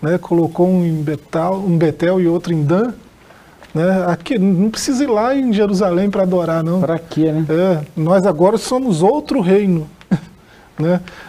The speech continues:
Speaker 1: Vamos ficar nós aqui com as nossas tribos, vamos adorar aqui, né? Vocês vão, esse aqui é o seu Deus agora.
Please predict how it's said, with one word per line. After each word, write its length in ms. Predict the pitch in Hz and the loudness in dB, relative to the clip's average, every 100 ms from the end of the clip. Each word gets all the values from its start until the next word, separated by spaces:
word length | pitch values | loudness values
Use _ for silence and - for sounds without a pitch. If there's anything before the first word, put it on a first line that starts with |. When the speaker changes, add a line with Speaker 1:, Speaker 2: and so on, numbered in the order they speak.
| - - | -14 -4
Speaker 1:
Vamos 480 | 151 139 165 220 | -2 0 0 0
ficar 360 | 262 220 220 202 | -2 -2 0 2
nós 500 | 170 175 208 220 175 | 2 2 2 2 0
aqui 240 | 170 185 | -2 -2
com 120 | 202 180 | 0 0
as 120 | 156 | 0
nossas 360 | 170 165 180 | -2 0 -4
tribos, 420 | - 170 208 190 160 | -2 0 2 0 0
vamos 260 | 190 214 | 0 0
adorar 380 | 220 208 202 240 | 0 0 -2 -2
aqui, 340 | 254 214 208 - - - | -4 -4 -2 -4 -10 -4
né? 140 | 165 | -4
Vocês 240 | 160 175 151 | 0 -2 0
vão, 400 | 214 233 185 185 - 214 277 | 0 0 -2 -4 -10 -8 0
esse 260 | 208 220 | 0 0
aqui 160 | 226 - | -2 0
é 40 | |
o 40 | 277 | -2
seu 260 | - 277 185 | -2 -2 2
Deus 340 | 196 185 170 | 2 2 2
agora. 340 | 160 165 165 | 0 0 -2